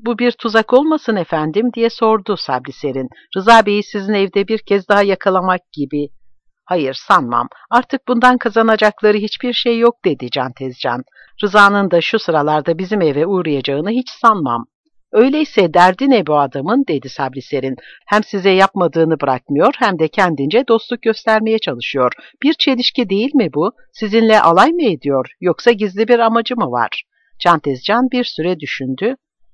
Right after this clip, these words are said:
"Bunu anlamak o kadar da zor değil Sabriciğim." dedi. "Hiç de zor değil. Çünkü Anadolu kasabaları böyle delikanlılarla dolu. Bir takım kalıp görüşleri gerçek bellemiş yarı cahil adamlarla.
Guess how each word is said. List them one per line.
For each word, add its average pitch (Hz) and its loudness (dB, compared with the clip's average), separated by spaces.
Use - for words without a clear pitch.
"Bunu 294 6
anlamak 175 2
o 156 4
kadar 143 -2
da 151 -4
zor 196 0
değil 262 0
Sabriciğim." 123 -6
dedi. 123 -6
"Hiç - -4
de 160 4
zor 190 0
değil. 123 -6
Çünkü 294 2
Anadolu 185 4
kasabaları 160 -2
böyle 196 2
delikanlılarla 202 0
dolu. 127 -6
Bir 285 2
takım 208 0
kalıp 220 0
görüşleri 170 0
gerçek 196 0
bellemiş 147 -2
yarı 226 4
cahil 190 2
adamlarla. 220 2